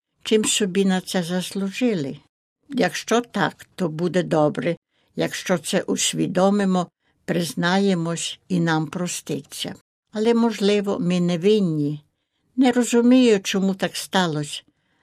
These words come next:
а не комусь, що видається більшим грішником від нас. Воно може бути недоречним ставити питання провини. Страждання існує, звідки б воно не прийшло. І Господь присутній,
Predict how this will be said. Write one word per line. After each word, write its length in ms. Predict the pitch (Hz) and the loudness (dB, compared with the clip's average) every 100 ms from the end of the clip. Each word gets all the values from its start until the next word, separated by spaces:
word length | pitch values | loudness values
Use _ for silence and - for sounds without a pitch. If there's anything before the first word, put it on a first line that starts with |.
| _ | _
а 100 | 185 | -2
не 200 | 202 233 | 0 0
комусь, 500 | 226 180 165 156 151 | -2 -2 0 0 -2
що 400 | - - - 160 | -6 -8 -4 -4
видається 720 | 151 156 160 156 185 190 170 | -2 -2 -2 0 -2 -2 -4
більшим 560 | 151 185 190 - 202 180 | -2 -2 -2 -2 -2 -2
грішником 800 | 175 160 160 - 160 - 165 165 | 0 -2 -2 -4 -6 -6 -6 -4
від 220 | 156 147 | -6 -4
нас. 480 | 135 - - - - _ _ _ _ - | -6 -6 -10 -14 -16 _ _ _ _ -6
Воно 220 | 185 185 | 0 2
може 280 | 190 160 175 | 2 0 -2
бути 340 | 156 175 185 | -4 -2 -2
недоречним 840 | 170 165 170 170 185 190 - 208 | -2 0 2 2 0 -2 -6 -4
ставити 640 | 190 - 175 170 175 175 185 | -4 -4 -2 0 -2 -6 -8
питання 580 | - 156 156 147 160 165 | -8 -6 -2 -2 -2 -6
провини. 600 | - 170 151 143 - - - _ _ _ | -6 -6 -4 -2 -4 -8 -12 _ _ _
Страждання 800 | - - 175 165 - 185 175 175 | -12 -4 -2 -2 2 2 2 -2
існує, 720 | - 190 - 190 202 185 175 | -2 -2 0 2 4 2 0
звідки 600 | 147 170 208 - - 233 | -4 -4 -4 -4 -2 -2
б 140 | 185 | 0
воно 320 | 185 175 170 | -2 0 0
не 160 | 175 175 | 0 -2
прийшло. 640 | 170 175 175 - 143 135 151 _ _ _ | -2 -4 -4 -4 -4 -6 -10 _ _ _
І 100 | - | 0
Господь 500 | 180 185 - 196 196 - | 2 2 0 2 0 0
присутній, 920 | 208 214 - 190 170 - 151 147 147 | -4 -2 -2 -2 -4 -4 -2 -2 -4